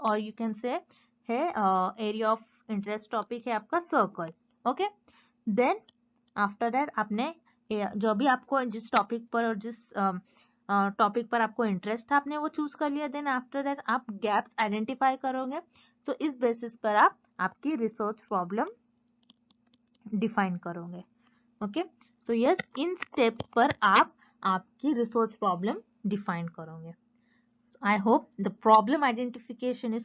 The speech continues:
clear to everyone। So yes, problem identification, it is the first step of doing any research। Then here option B is report writing। Report writing, it is the last step of doing any research।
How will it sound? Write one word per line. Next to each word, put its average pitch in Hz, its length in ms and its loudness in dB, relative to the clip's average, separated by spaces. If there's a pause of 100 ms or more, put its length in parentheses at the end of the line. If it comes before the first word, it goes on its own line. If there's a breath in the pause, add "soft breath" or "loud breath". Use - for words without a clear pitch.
(140)
clear 208 260 0
to 247 140 -6
everyone। 170 520 -8 (320 soft breath)
So - 80 -8
yes, 220 240 4 (260)
problem 196 240 2
identification, 208 840 -2 (240)
it 196 100 -4
is 214 100 -2
the 202 120 -4
first 285 360 -2
step 277 180 -2 (160)
of 180 100 -8
doing 190 300 0
any 190 220 0
research। 262 460 -2 (400 soft breath)
Then 302 220 4
here 285 300 0
option 220 400 0
B 208 260 -2
is 311 140 6 (400 soft breath)
report 339 440 4
writing। 180 420 0 (120)
Report 349 340 4
writing, 294 380 2
it 240 140 -4
is 254 120 0
the 294 180 2 (160)
last 240 420 6
step 277 340 0 (160)
of 214 120 -2 (100)
doing 233 220 2 (120)
any 262 300 0
research। 202 500 -4